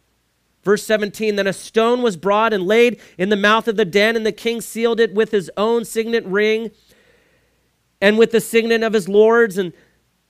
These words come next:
uh, that, that the purpose concerning Daniel might not be changed." So in other words, you know, he's now in the lion's den. "The king went to his palace and spent the night fasting. No musicians were brought before him.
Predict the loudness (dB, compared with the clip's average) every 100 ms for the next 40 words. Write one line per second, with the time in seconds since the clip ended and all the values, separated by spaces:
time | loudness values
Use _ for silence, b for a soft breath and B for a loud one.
0 | -6 -4 0 0 -2 -8 -2 -2 0 -4
1 | 2 4 4 -2 -4 -4 -2 -2 0 0
2 | 0 0 2 0 2 -2 -2 -6 -6 -4
3 | -4 -4 -4 -4 -2 0 -2 -4 -4 -2
4 | -2 -4 -8 -10 -20 _ -12 -8 -8 -8
5 | -6 -6 -4 -4 -4 -2 -4 0 2 2
6 | 0 b b b 0 0 0 -4 0 2
7 | 2 -2 -6 -12 -6 -2 -2 -4 -2 -2
8 | -4 -8 b b b 0 4 4 2 -6
9 | -8 -10 -18 -10 -4 -2 -2 -4 -2 -4
10 | -2 -8 -6 -6 -2 -2 -2 -6 -6 -6
11 | -4 -4 -8